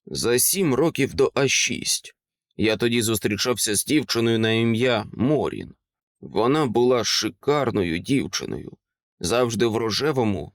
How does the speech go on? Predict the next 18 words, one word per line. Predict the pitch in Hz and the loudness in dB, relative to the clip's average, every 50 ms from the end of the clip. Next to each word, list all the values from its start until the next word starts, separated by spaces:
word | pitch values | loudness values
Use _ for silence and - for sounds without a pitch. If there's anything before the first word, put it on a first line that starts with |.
| _ _ _ | _ _ _
купальнику | - 175 180 - - 180 147 101 73 60 57 - - - - | 0 0 0 2 0 0 0 0 0 -2 -4 -6 -4 -4 -4
у | - - - | -2 -2 -2
клітинку. | - 143 151 165 - - 95 - - - - - - - - _ _ _ _ _ _ _ _ - | 0 0 0 0 0 -2 -6 -6 -6 -12 -14 -14 -16 -18 -20 _ _ _ _ _ _ _ _ -4
І | - 85 80 | -2 0 0
ще | - - 135 131 | 2 2 2 4
я | 135 135 123 | 4 4 4
жартував, | 117 135 139 104 98 143 123 104 104 110 117 113 101 - - | 4 2 0 2 2 2 2 4 4 4 4 2 0 -2 -4
що | - - - - - - - | -2 -2 0 0 0 0 -2
він | 67 - 117 139 135 | 0 0 0 2 2
схожий | 120 - - - 123 120 110 117 | 0 0 2 4 4 4 4 4
на | 117 120 117 | 2 2 2
скатертину. | - - 123 120 101 - 131 - - - 85 92 117 131 110 - - _ _ _ _ _ _ _ _ - | 0 0 0 0 2 4 2 2 2 0 2 2 2 2 2 0 -4 _ _ _ _ _ _ _ _ -4
Ми | - 104 156 170 135 | 0 2 2 2 2
ходили | - - 101 85 78 127 156 156 143 127 104 | 2 2 0 2 4 4 4 6 4 4 2
перед | - - 95 - 76 98 - | 2 0 0 0 0 0 -2
цим | - - 113 117 113 110 | -4 -4 -2 0 2 2
місцем | 110 117 117 107 - - - 107 104 98 | 2 2 2 0 -2 -4 -2 0 0 0
босоніж, | - - 95 101 - - - - - 50 - - - - - - - - | 2 2 2 2 2 0 -2 -2 -2 -4 -4 -6 -8 -10 -10 -10 -12 -12